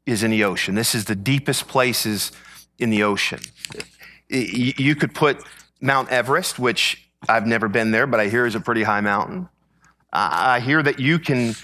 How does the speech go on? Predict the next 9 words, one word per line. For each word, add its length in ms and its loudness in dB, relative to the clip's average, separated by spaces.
you 180 2
can 160 -2
put 200 -2
Mount 280 0
Everest 640 0
in 340 2
this, 420 0
in 220 2
this 340 0